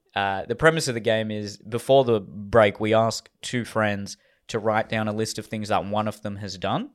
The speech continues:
And then we get them on stage and one of them's a spokesperson. Well, before that, we get them to introduce themselves and we ask them,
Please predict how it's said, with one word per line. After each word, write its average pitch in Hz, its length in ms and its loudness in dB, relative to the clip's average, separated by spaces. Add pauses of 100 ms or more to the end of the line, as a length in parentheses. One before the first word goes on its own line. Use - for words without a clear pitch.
(800)
And 104 200 -6
then 101 180 -4
we 101 80 -4
get 104 220 0
them 107 100 -4
on 101 140 -4
stage 101 500 -2
and 98 220 -8
one 117 120 0
of 113 80 -2
them's 107 160 -6
a 101 40 -6
spokesperson. 104 960 -2 (340)
Well, - 80 -8
before 123 240 4
that, 120 160 6
we 110 80 -4
get 110 140 -2
them 107 140 -10
to - 120 -10
introduce 104 420 -8
themselves 101 380 -4
and 101 100 -10
we 101 120 -8
ask 104 280 -6
them, 101 300 -8